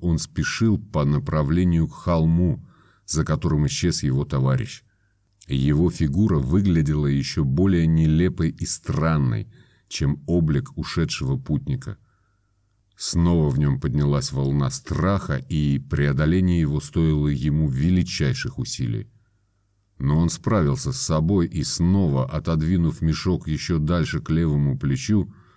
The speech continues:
продолжал путь по склону холма. Дно долины было болотисто. Толстый слой мха, подобно губке, впитывал в себя воду и удерживал её близко к поверхности.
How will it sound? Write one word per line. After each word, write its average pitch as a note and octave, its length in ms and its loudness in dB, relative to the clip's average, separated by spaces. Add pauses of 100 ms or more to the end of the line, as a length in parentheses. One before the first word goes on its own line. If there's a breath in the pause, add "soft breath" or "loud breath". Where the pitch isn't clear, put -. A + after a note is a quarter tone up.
(280 loud breath)
продолжал D2 720 0
путь D#2+ 360 -4
по C2 120 -2
склону C#2 440 -2
холма. B1 540 -2 (1000 soft breath)
Дно D#2+ 380 2
долины G#2 500 4
было E2+ 320 4
болотисто. D2+ 840 0 (500)
Толстый G#2+ 420 2
слой G2+ 260 2
мха, A2 380 2
подобно F2+ 540 2
губке, E2 460 0
впитывал C#2+ 540 -2
в - 100 -10
себя C#2+ 380 0
воду D2 440 0 (100)
и C#2+ 320 0 (100)
удерживал C#2+ 760 0
её C#2 200 0
близко D#2+ 480 0
к - 80 -10
поверхности. C#2+ 800 -2